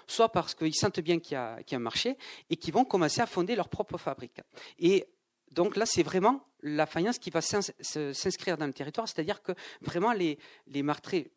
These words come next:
je dis Martrets, mais c'est tous les villages environnants dont je parlais tout à l'heure, qui vont se lancer dans cette activité-là, et vont, euh, ben, fonder de nouvelles fabriques, vont produire dans leurs fermes, certains sont agriculte-, agriculteurs en, en parallèle, vont produire dans toute cette, euh,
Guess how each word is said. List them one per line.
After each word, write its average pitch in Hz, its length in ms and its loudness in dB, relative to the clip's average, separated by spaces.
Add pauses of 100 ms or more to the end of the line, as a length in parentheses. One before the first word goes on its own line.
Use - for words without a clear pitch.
je - 100 -20
dis 135 100 -6
Martrets, 143 280 -2
mais 139 80 2
c'est - 140 -6
tous - 120 -10
les 139 100 0
villages 143 280 -2
environnants 147 380 -4
dont 151 120 -4
je - 80 -12
parlais 120 220 -10
tout - 140 -16
à 160 60 0
l'heure, 208 180 -2 (360)
qui 165 140 -10
vont 175 240 4 (260)
se - 220 2
lancer 180 380 2
dans 147 120 -4
cette - 220 -10
activité-là, 127 640 -8 (460)
et 160 80 4
vont, 226 300 6
euh, 160 120 2
ben, 131 140 -4
fonder 139 360 -2
de 151 100 -6
nouvelles 135 260 2
fabriques, - 480 -4
vont 170 480 2
produire 151 640 0
dans 135 120 -4
leurs 127 180 -2
fermes, 202 340 0
certains - 320 -10
sont 120 280 -8
agriculte-, - 520 -10
agriculteurs 123 600 -2
en, 104 200 -8
en 113 100 -12
parallèle, 160 440 -4 (300)
vont 151 160 8
produire 180 440 0
dans 156 100 0
toute - 220 -14
cette, - 280 -4
euh, 123 120 2